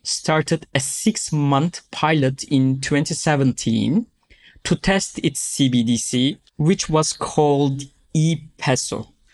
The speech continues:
So when I look at the reports of countries on C B D C, I see that different countries have different objectives in pursuing C B D Cs. For example,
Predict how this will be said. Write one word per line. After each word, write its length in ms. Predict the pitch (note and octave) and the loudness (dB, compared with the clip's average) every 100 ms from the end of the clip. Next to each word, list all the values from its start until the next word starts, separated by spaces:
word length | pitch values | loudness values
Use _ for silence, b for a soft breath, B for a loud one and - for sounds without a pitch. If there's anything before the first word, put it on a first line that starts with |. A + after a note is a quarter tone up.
| b b b _ _ _ | b b b _ _ _
So 180 | - A3 | 0 2
when 320 | G#3 E3+ A3+ | 4 4 4
I 80 | C4 | 4
look 200 | A#3 - | 2 2
at 140 | G#3 | -2
the 100 | - | 0
reports 520 | D#3+ C#3+ - C3+ F3 - | 2 2 2 0 0 0
of 220 | D#3+ - | -4 -4
countries 720 | - B2+ C3+ - F3+ G#3+ A3 | -2 2 2 0 2 2 2
on 160 | C3+ | 0
C 180 | C3 C3+ | 2 0
B 140 | A#2+ A2+ | 0 0
D 120 | A#2 | 0
C, 320 | - D#3+ G#3 | 0 0 2
I 180 | C#3 C3+ | 2 2
see 380 | C3 - D#3 D3+ | -2 -2 0 0
that 300 | C3 C3 C3 | 2 2 0
different 420 | - C3+ C#3+ C3+ C3+ | -2 0 2 0 0
countries 540 | C3+ C3+ - C3 C3 | 0 0 0 -2 -2
have 580 | - - B2 A#2 A2+ A#2 | -4 0 2 0 -2 0
different 480 | C3+ C3+ C3+ B2+ - - | 0 2 2 2 -2 -2
objectives 880 | B2 A#2 A2+ A2+ - G3 B3+ - - _ _ _ - | 0 2 0 0 2 2 2 -2 -10 _ _ _ 0
in 180 | C#3 C#3 | 2 2
pursuing 760 | - C#3+ C#3 - C#3 C3+ C3+ | 0 0 2 0 2 2 2
C 160 | C3+ B2+ | 0 0
B 100 | A#2+ | 2
D 120 | A#2 | 0
Cs. 300 | - A#2 - - _ B B B B | -2 -6 -8 -12 _ B B B B
For 180 | - F3+ | 0 2
example, 580 | F3+ E3+ D#3 E3 D#3+ | 4 2 2 0 0